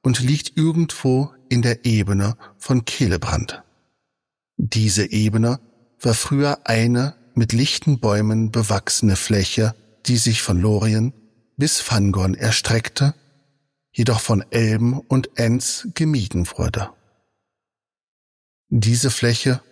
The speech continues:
wurde einst als ein Teil von Lorien betrachtet.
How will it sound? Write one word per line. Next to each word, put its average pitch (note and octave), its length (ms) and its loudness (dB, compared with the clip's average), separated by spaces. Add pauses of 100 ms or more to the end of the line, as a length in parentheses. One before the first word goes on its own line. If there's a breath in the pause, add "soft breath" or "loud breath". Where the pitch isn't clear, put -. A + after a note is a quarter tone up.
(120)
wurde C3 300 0
einst C3+ 560 -2
als - 300 0
ein G#2+ 240 2
Teil A2+ 440 0
von B2+ 320 0
Lorien G#2 400 0
betrachtet. - 800 -6